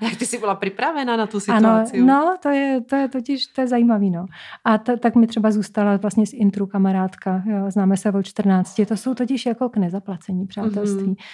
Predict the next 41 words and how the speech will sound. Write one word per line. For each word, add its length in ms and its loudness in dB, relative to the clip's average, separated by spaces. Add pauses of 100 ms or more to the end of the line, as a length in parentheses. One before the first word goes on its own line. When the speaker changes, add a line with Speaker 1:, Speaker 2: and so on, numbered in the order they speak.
(180)
Speaker 2:
A 100 0
pak 200 -2
teda 200 2
kamarádka 640 0
úplně 260 0
nejlepší, 640 0
zdravím, 340 -2
Míšo, 320 0
srdečně, 440 -2
doufám, 360 -2
že 120 0
si 120 -2
to 140 0
poslechneš. 720 -2 (260)
Speaker 1:
<laughs> 240 -6
Speaker 2:
A, 380 6
a, 540 2 (120)
a 140 0
vlastně, 500 -2
ano, 220 4
to 140 -6
jsou 200 -2
jako 200 0
tam, 220 4
já 120 4
pak 180 -6
jsem 160 -2
ochotná 400 -2
velmi 320 -4
poslouchat, 540 -12
diskutovat 720 -8
a 260 -4 (500)
tak, 240 0
ale 200 2
ve 100 2
chvíli, 340 0
kdy 200 0
jsi 160 -6
jakoby 360 2
někdo... 460 4 (260)
Mm, 400 -2